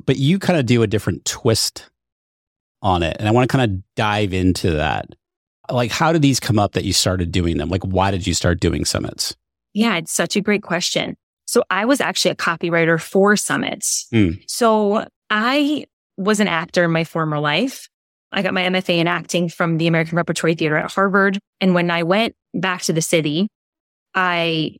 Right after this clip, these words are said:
Speaker 2: I couldn't really wait tables anymore. I couldn't nanny other people's kids. I had, like, five jobs at one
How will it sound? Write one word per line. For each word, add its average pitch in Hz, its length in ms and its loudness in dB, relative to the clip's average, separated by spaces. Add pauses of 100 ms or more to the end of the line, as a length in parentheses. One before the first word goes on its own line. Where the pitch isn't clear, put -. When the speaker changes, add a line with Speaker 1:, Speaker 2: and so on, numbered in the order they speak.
(100)
Speaker 2:
I 185 80 -4
couldn't - 280 0
really 208 160 4
wait 170 200 -2
tables 214 460 0
anymore. 196 340 2
I 170 60 -2
couldn't 165 480 -4
nanny 175 280 2
other 165 120 0
people's 165 260 -4
kids. 196 160 0
I 233 40 2
had, 254 140 2
like, 214 140 0
five 156 260 -4
jobs - 300 -4
at - 80 -8
one - 100 -16